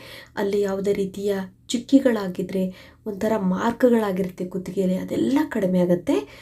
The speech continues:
ಇವಾಗ ಇದು ಸ್ವಲ್ಪ ತಣ್ಣಗಾಗೋವರೆಗೂ ಬಿಡಬೇಕು, ತುಂಬಾನೇ ತಣ್ಣಗಾಗೋದೇನು ಬೇಡ. ಇವಾಗ ಇದು ಸಂಪೂರ್ಣವಾಗಿ ತಣ್ಣಗಾಗೋದ್ರ ಮೊದಲು ನಾವು ಇದನ್ನ ಒಂದು ಬೌಲಿಗೆ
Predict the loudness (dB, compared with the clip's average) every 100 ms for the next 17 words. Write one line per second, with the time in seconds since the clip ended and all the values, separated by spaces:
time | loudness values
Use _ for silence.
0 | -20 -18 -4 0 2 0 -2 -2 -2 0
1 | 4 4 4 -2 0 0 0 0 0 0
2 | 2 0 0 0 2 2 2 2 0 -2
3 | -4 2 2 2 0 0 2 2 0 2
4 | 2 2 0 -2 -8 -20 _ -20 _ -20
5 | 0 8 10 10 6 2 -4 -4 -6 -2
6 | 0 2 2 0 -2 -6 -4 -4 -4 -2
7 | -4 -4 -4 -4 -2 -2 2 2 2 -2
8 | -2 0 -2 -6 -16 -18 -6 -2 0 2
9 | 2 4 2 0